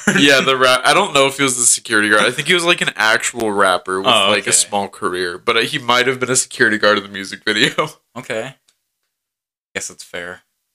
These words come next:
Speaker 1: Um, bringing home my team, I feel like the true,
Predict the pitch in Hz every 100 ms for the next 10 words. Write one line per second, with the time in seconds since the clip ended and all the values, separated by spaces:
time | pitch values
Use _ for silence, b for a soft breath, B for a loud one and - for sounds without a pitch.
0 | _ 107 107 101 196 - _ _ _ _
1 | _ _ _ _ _ 147 156 139 127 113
2 | 110 107 104 107 98 92 92 _ _ _
3 | _ _ - - 127 107 - - - 123
4 | 113 107